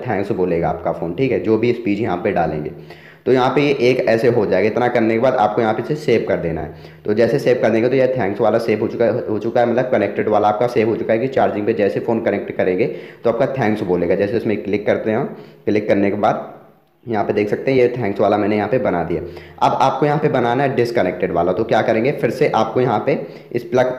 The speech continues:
plus वाले icon पे click करना है, disconnected वाले में जाएंगे और फिर से यहाँ आपने audio file लगाना चाहे तो audio file लगा सकते हैं, ringtone, text to speech, जो भी लगाना चाहे वो लगा सकते हैं, ठीक है। Disconnected में वही process है।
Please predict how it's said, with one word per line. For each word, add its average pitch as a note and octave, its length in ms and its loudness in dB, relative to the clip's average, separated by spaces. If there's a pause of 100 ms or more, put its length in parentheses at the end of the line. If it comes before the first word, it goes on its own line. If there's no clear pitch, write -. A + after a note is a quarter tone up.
plus A#2 220 2
वाले A#2+ 160 4
icon G#2 260 2
पे A#2+ 140 -2
click A2+ 320 -2
करना A#2+ 200 2
है, C#3 120 0
disconnected A2+ 540 0
वाले A2+ 220 4
में A#2 120 2
जाएंगे A2+ 360 0 (260)
और A2+ 80 2
फिर A#2+ 200 2
से C#3 100 2
यहाँ A#2 140 4
आपने A#2+ 180 0
audio G#2+ 320 4
file A#2 200 4
लगाना A#2+ 240 4
चाहे B2 160 4
तो C3 80 4
audio G2+ 240 4
file A#2 180 2
लगा A2+ 140 4
सकते A#2 240 0
हैं, A2 60 2
ringtone, G#2 460 0
text G2 220 0
to G#2+ 140 0
speech, A2+ 380 -4
जो A2+ 180 2
भी B2 120 2
लगाना G2 240 2
चाहे D3 120 -2
वो C#3+ 80 2
लगा F#2 220 2
सकते - 280 -8
हैं, E2 100 -6
ठीक C3 120 0
है। - 220 -4
Disconnected A2+ 500 0
में B2 140 0
वही C3 220 2
process F#2 400 -2
है। E2 100 -4